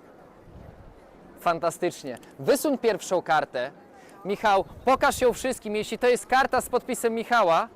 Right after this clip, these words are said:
pokaż ją wszystkim. To przyjmij od wszystkich ogromne, ogromne brawa, a my możemy przejść do finału, na który wszyscy się tutaj zebraliśmy. Jak masz na imię?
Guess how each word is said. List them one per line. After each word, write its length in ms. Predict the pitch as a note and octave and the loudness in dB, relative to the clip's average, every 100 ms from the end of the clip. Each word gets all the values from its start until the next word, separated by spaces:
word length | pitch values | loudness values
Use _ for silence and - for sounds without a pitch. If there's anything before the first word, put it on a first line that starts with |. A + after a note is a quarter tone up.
| - - | -20 -2
pokaż 300 | A#3 B3+ - | 0 0 0
ją 100 | A#3+ | -2
wszystkim. 540 | - A3+ - G3+ A3 A3+ - - - - - - | -2 -6 -6 -8 -10 -10 -18 -16 -16 -16 -6 2
To 120 | A#3 | 2
przyjmij 480 | - B3+ C4 B3+ B3 | 2 0 2 4 4
od 140 | A#3+ | 2
wszystkich 500 | - B3+ - B3+ - | 0 0 0 -2 2
ogromne, 880 | C4 A#3 C#4+ E4+ D#4+ C4+ B3 G#3+ F3 - - - | 4 6 6 6 6 6 6 6 4 -2 -14 2
ogromne 800 | A#3+ A#3 C4 D4+ D4+ C#4 A#3 F#3+ - - D3+ | 2 4 6 6 6 4 4 2 0 -6 -2
brawa, 560 | G#3+ C#4 D4+ G#3 A3 F#3 - - | 4 6 6 6 4 2 -2 -6
a 160 | - A#3+ | 0 2
my 360 | B3+ D4 D4 C#4 - G3 | 4 6 8 6 0 2
możemy 440 | B3 G#3+ C4 C4 | 4 4 4 4
przejść 320 | - C4 A#3+ | 2 2 2
do 120 | G3 B3+ | 4 0
finału, 640 | - C4 C4 C4 B3+ A#3+ - - | 0 -2 0 2 2 0 -4 -6
na 120 | G#3+ | -2
który 320 | A#3 B3 B3+ B3 | -2 0 2 0
wszyscy 440 | - C4 B3 B3 | -2 -4 -2 -2
się 140 | A#3 | -2
tutaj 280 | A3 A3 A3 | -2 0 0
zebraliśmy. 800 | F3+ G3+ F#3 F3 D3 - B2 G2+ - - - | 2 2 4 4 2 -8 -12 -12 -16 -20 -6
Jak 220 | F3 A3 | -2 0
masz 200 | A3+ G#3+ | 0 -4
na 100 | G#3+ | -4
imię? 320 | G3+ G#3 C#4+ | -4 -4 -6